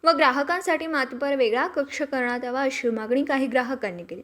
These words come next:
व्यवस्थापक विजयकुमार टी म्हणाले, "ग्रामीण भागात आपली शाखा ग्राहकांना उत्तम सेवा देत असून ग्राहकांनी याचा लाभ घ्यावा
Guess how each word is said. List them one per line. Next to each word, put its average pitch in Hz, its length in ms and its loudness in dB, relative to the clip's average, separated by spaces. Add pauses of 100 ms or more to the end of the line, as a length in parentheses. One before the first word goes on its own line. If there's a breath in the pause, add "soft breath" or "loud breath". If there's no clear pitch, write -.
(720 soft breath)
व्यवस्थापक 320 760 2
विजयकुमार 262 540 0
टी 262 200 -4
म्हणाले, 254 360 -2
"ग्रामीण 294 500 2
भागात 294 380 -2
आपली 269 260 -4
शाखा 262 340 -4
ग्राहकांना 233 600 -2
उत्तम 247 320 -4
सेवा 269 340 2
देत 240 220 2
असून 247 220 -4
ग्राहकांनी 240 680 -2
याचा 262 300 -2
लाभ 247 260 0
घ्यावा 175 260 -10